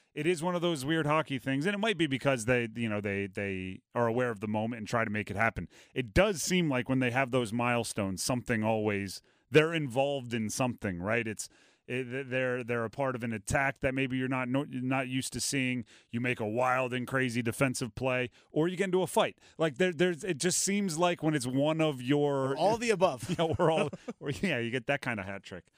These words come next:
Speaker 1: Um, it's, it's, uh, it just seems like when you're in those milestone games, you're more likely to be involved in, in a high leverage, uh, situation.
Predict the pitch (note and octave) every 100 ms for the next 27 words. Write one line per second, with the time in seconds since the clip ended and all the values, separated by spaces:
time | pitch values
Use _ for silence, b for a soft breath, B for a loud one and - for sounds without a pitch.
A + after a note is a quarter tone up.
0 | b b D3 C#3 C#3 C#3 D#3 D3+ - E3
1 | C#3+ - E3 C#3 C3 B2 B2 - _ D3+
2 | C#3+ D#3 - F3+ D#3+ E3+ D#3 D#3 C#3+ C#3+
3 | C#3 A#2 B2+ B2+ B2+ - C3+ A#2 A#2 B2
4 | A2+ A2+ G#2+ A#2+ B2 A2 A2+ B2 A#2+ A#2
5 | A2 A2 G#2 A2+ A2+ G#2+ G#2+ B2 A2 G2+
6 | A#2 A2 G#2 G2+ - _ C#3+ G#2 F#2+ -
7 | C3 C3 E3+ - C#3+